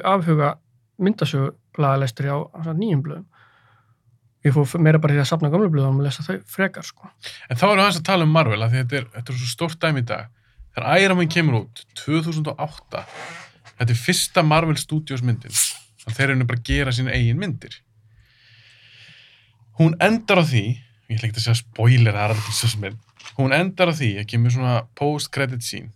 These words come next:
Speaker 2: þar sem við fáum að sjá Nick Fury. Og Nick Fury segir, "Mig langar að tala við um Avengers Initiative." Þegar þú sér þessa mynd í bíó, á sín tíma, að þú ert búin að lýsa núna að þú varst kannski trefin að þið voru að blanda öllu saman, hugsaðir þú eitthvað smá svona, "Ah,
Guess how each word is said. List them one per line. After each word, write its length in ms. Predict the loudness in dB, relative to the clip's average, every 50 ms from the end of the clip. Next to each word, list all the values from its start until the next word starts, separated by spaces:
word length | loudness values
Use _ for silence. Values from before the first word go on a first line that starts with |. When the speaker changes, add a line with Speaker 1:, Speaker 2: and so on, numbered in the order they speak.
| _ -20 -18 -18 -18 -18 -18 -18 -18 -16 -18 -18 -20 -20 _ -4
Speaker 2:
þar 140 | -4 0
sem 100 | 2 4 2
við 80 | 4
fáum 180 | 4 2 2 2
að 60 | 4 4
sjá 60 | 4
Nick 220 | 4 2 2 0 -4
Fury. 240 | -6 -6 -6 -8 -12 -20 _ _ _ _ _ _ _ _ _ _ _ _ _ _ -20 -20 -10 _
Og 80 | 2 4
Nick 220 | 4 4 4 2
Fury 240 | 0 0 0 0 0
segir, 400 | 0 0 0 0 0 0 -2 -4 -8 -16 -20 _ -6
"Mig 80 | -4 -2
langar 160 | -2 -2 -2
að 60 | -2
tala 240 | 0 0 2 2 0
við 280 | 0 -2 -2 -2 -2 -2
um 160 | -2 -4 -6 -6
Avengers 500 | -2 0 0 0 0 -2 -4 -6 -6 -2 0
Initiative." 480 | 0 0 0 0 -2 -8 -16 -20 -20 -20 _ _ _ _ _ _ _ _ _ _ _ _ _ -2
Þegar 160 | 0 0 2
þú 140 | 0 -2 -2
sér 220 | -2 2 2 2 2
þessa 200 | 2 0 0 0 -2
mynd 120 | -2 -4
í 40 | -4
bíó, 300 | -4 -4 -4 -4 -6 -10 -16 _ -20
á 20 | -20 -14
sín 160 | -10 -10 -8
tíma, 320 | -4 -4 -4 -4 -4 -8 -12 _ _ -20 _ _ _ _ _ -2
að 80 | 2 2
þú 60 | 2
ert 80 | 2 2
búin 140 | 0 0 0
að 60 | 2
lýsa 180 | 0 0 0 -2
núna 220 | -2 0 0 0 0
að 60 | 0
þú 40 | -2 -4
varst 140 | -6 -6 -6
kannski 180 | -4 -2 -2 -2
trefin 360 | -2 0 0 0 0 0 0
að 80 | -2 -2
þið 60 | -2 -2
voru 120 | -2 -2
að 40 | -4
blanda 180 | -4 -4 -4
öllu 120 | -6 -6 -6
saman, 280 | -6 -4 -4 -6 -6 -10 -14 -20 _ _ _ _ _ _ _ _ _ _ _ _ -2
hugsaðir 360 | -2 0 0 2 2 4 4 4
þú 20 | 4 2
eitthvað 100 | 0 0
smá 120 | 0 0 0
svona, 200 | 0 0 -2 -4 -4 _ -6
"Ah, 260 | -6 -4 -4 -4